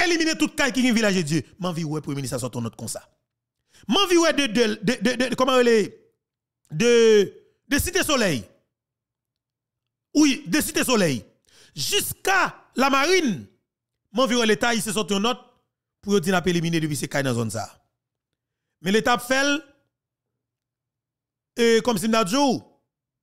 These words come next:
à long terme. Nous avons le travail pour nous, pour nous mettre moun yo dans, dans, dans de l'autre espace. Qui espace que la pied. Par contre, si la,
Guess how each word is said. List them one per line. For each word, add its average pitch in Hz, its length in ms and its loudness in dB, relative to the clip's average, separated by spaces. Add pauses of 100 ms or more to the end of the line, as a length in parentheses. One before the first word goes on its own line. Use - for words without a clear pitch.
(140)
à 262 80 0
long 285 140 0
terme. 127 420 -4 (840)
Nous 160 60 -4
avons 208 140 0
le 220 60 0
travail 269 280 2
pour 262 120 0
nous, 269 140 2 (200)
pour 247 120 0
nous 285 280 2 (1120)
mettre 277 240 -2
moun 269 120 2
yo 269 80 2
dans, 254 180 0
dans, 233 160 0
dans 240 140 2
de 254 80 2
l'autre 247 180 0
espace. - 520 -4 (240)
Qui - 80 -4
espace - 320 -2
que 233 80 -2
la 190 100 2
pied. 151 420 -6 (640)
Par 247 140 0
contre, 254 180 -2
si 254 120 -4
la, 240 200 -2